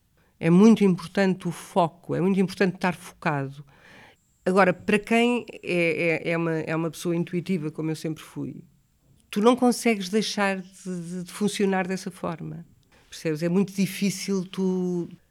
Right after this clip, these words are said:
eh, seres muito racional nas coisas, porque quando tu és mais irracional, estás mais aberto a descobrir coisas,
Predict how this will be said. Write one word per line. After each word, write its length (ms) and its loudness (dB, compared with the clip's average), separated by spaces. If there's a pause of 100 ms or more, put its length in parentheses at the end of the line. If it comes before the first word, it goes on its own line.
(120)
eh, 500 0
seres 340 2
muito 480 6
racional 1160 4 (600)
nas 240 -2
coisas, 680 -6 (380)
porque 260 -4
quando 240 6
tu 200 -2
és 160 2
mais 280 2
irracional, 960 -4 (220)
estás 260 0
mais 260 4
aberto 380 4
a 20 -8
descobrir 640 -2
coisas, 680 -8